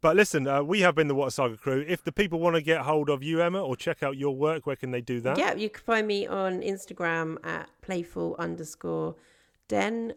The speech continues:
Speaker 2: and you can listen to my podcast, which is called People Who Play.
Speaker 1: Okay, that's cool. Uh, Dave, where can the good people find your work?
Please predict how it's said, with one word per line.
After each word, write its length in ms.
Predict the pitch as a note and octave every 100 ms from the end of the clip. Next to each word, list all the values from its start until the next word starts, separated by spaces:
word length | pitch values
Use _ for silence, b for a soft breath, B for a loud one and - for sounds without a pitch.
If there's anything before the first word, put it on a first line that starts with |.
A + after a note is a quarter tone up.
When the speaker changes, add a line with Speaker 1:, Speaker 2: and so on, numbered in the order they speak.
| _ -
Speaker 2:
and 440 | F3 D#3+ D#3+ D#3+
you 160 | - F#3
can 200 | - E2
listen 400 | D#2+ - E3 D#3+
to 360 | - - D#3+ D#3
my 280 | D3+ D#3+ G3
podcast, 680 | - E3+ D#3+ - D#3 - -
which 160 | -
is 120 | -
called 340 | - - D#3+ D#3
People 380 | F#3 F3 E3 D#3+
Who 140 | F3+
Play. 360 | - D4+ G3 - _ _ _ A2+
Speaker 1:
Okay, 280 | G#2+ G#2 F#2+
that's 160 | G#2+ -
cool. 260 | G#2+ F#2+ - _ b b b b b
Uh, 160 | C3+
Dave, 440 | C3+ E3 G3+ D#3+ C#3
where 160 | F3
can 180 | C#3 D3+
the 80 | D3+
good 240 | C3+ D#3+ -
people 240 | D3+ C3+
find 280 | - C#3+ C3+
your 120 | C3+
work? 300 | A#2 G2 A2